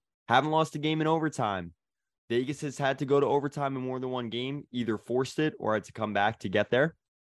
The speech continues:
And Buffalo four and two at home. That's quite convincing for a team that looks to defeat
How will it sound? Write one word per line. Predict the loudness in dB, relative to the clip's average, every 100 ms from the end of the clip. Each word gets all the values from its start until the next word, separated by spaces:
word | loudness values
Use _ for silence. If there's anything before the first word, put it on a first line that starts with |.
| _ _ _ _ _ _ _ -2
And | 0 2 -2 -8 _ _ _ _ _
Buffalo | -4 -4 -2 -4
four | -2 -2
and | -2
two | 0 0
at | 0
home. | 0 -2 -6 -10
That's | -12 -4
quite | -2 -2
convincing | -4 -4 -4 -4 -4
for | -2 -2
a | -2
team | -4 -2
that | 0 -2 -6 _ _ _
looks | -4 -2 -2 -4
to | -4 0
defeat | -2 -2 -4 -4